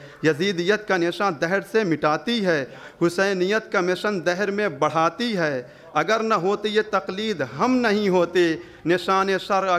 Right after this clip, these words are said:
कभी मोहतरम नहीं होते, निशान शरअ कभी मोहतरम नहीं होते। और ये बतौर ख़ास कि किताब हक़ को समझता है नाइब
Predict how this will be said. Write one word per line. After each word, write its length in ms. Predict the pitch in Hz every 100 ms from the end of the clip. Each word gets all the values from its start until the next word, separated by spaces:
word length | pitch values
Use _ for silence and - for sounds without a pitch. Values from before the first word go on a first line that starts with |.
| 190
कभी 280 | 175 170 175
मोहतरम 640 | 139 170 160 151 156 190 175
नहीं 340 | 147 139 160 135
होते, 420 | 131 127 139 127 120 - - - -
निशान 400 | 151 - 165 165 160
शरअ 380 | 180 170 156 156
कभी 260 | 160 143 165
मोहतरम 440 | 151 151 143 160 170
नहीं 280 | 156 147 135
होते। 380 | 139 139 139 127 - -
और 120 | 143 139
ये 120 | 151
बतौर 320 | 143 143 147
ख़ास 400 | 151 160 185 - - - -
कि 180 | 156
किताब 440 | 151 160 165 175 170 170
हक़ 160 | 180 180
को 100 | 175
समझता 540 | - 151 156 - 170
है 120 | 165
नाइब 460 | 156 143 147 139 127